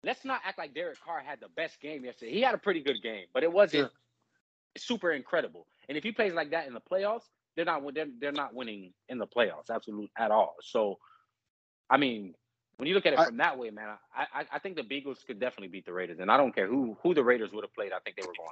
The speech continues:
Speaker 1: But go ahead, John.
Speaker 2: No, because the matchup that I want to see so bad, I think a rematch is Bengals and Chiefs. I want a rematch of that because that is, like, potential fireworks.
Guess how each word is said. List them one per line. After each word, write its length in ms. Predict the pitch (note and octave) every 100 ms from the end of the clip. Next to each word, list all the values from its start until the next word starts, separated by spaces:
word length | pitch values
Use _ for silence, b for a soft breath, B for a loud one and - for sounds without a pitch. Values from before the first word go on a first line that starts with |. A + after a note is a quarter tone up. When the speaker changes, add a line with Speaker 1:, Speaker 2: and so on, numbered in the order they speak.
| - -
Speaker 1:
But 80 | G2+
go 80 | B2
ahead, 180 | G#2 E2
John. 120 | E2 _ _ _ _ _ _ _ _ _ _ _
Speaker 2:
No, 220 | E3+ C#3+ - _ - _ _
because 280 | D#3 D3 D3+
the 80 | D#3
matchup 420 | D#3 F#3 F#3+ F#3
that 120 | D#3 D3
I 80 |
want 300 | D3+ E3 E3 -
to 140 | C#3+
see 340 | - - D3+ B2
so 260 | - D#3
bad, 380 | C#3+ C#3+ D#3 E3 - _ C3
I 40 |
think 260 | C#3 E3+ D3+
a 60 |
rematch 720 | C3 C#3+ D#3 E3 F3 - - -
is 160 | C#3 B2
Bengals 460 | D3+ D#3 D#3 D#3+ C#3
and 100 | B2+
Chiefs. 380 | - C3+ B2 - - - - _
I 100 | C3
want 300 | C#3 D#3 D3+
a 40 | C#3
rematch 520 | D3 C#3+ C3 B2 -
of 80 | B2+
that 220 | B2 A#2
because 340 | B2 B2+ A#2 - _ _ _
that 320 | D#3 E3+ F3+ -
is, 240 | D#3+ C#3
like, 240 | D3+ C#3 - _ _ _ _ _
potential 720 | D3 C#3 - F3 - F3+ D#3+ -
fireworks. 720 | D3+ D3 B2+ A#2 - - -